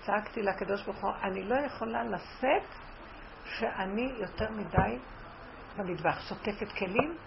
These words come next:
ושוטפת כלים, ושוטפת כלים, ומכניסה, וזה לא נגמר. ואז צעקתי להשם, מישהו היה עבר לידי, אז גם צעקתי עליו.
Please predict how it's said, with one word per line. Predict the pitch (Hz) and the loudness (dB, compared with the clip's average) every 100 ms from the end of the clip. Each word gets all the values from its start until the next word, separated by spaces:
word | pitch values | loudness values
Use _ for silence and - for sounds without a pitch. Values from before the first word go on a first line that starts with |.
| - - | -14 -12
ושוטפת | - - 185 170 - - | -8 -6 -2 -2 -2 -4
כלים, | 180 156 151 | -2 0 0
ושוטפת | 151 - 190 226 220 262 - | -2 -2 0 0 -2 -2 2
כלים, | 220 277 311 | 2 2 2
ומכניסה, | 185 - 190 - 170 | 2 2 0 2 2
וזה | 175 180 | 2 4
לא | 185 185 | 4 4
נגמר. | 233 214 302 440 247 - - - - - - - - - - - - - - - - - - 185 | 2 8 8 8 4 -4 -12 -14 -14 -14 -14 -12 -12 -12 -14 -14 -14 -14 -14 -14 -16 -14 -12 -4
ואז | 214 214 | -4 -2
צעקתי | - 226 226 - 240 | 2 2 2 -4 -2
להשם, | 208 196 - 180 175 196 - - - 185 | 0 0 -2 -2 4 8 10 8 6 0
מישהו | 208 - 226 - | -4 2 4 10
היה | 208 | 10
עבר | 202 175 214 202 | 10 10 10 10
לידי, | 196 190 185 202 | 8 8 6 4
אז | 202 | 6
גם | 226 214 | 6 8
צעקתי | - 247 - 311 | 8 8 8 8
עליו. | 277 269 254 | 10 12 10